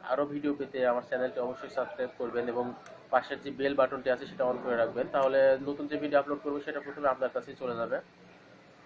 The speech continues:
ধন্যবাদ বন্ধুরা, আজকে এই পর্যন্তই।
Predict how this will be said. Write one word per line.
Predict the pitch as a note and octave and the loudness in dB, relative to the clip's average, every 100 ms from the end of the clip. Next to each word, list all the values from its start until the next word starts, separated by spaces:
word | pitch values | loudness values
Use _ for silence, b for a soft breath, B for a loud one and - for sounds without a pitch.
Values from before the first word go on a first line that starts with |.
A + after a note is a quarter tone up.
| - - - - - E3 | -20 -20 -20 -20 -10 0
ধন্যবাদ | E3+ D#3+ C#3+ | 2 4 2
বন্ধুরা, | B2 A2 G#2+ - - B2 | -2 -4 -4 -6 -4 -4
আজকে | - C3+ | -4 -10
এই | B2+ | -8
পর্যন্তই। | B2+ A#2 A#2 | -8 -8 -6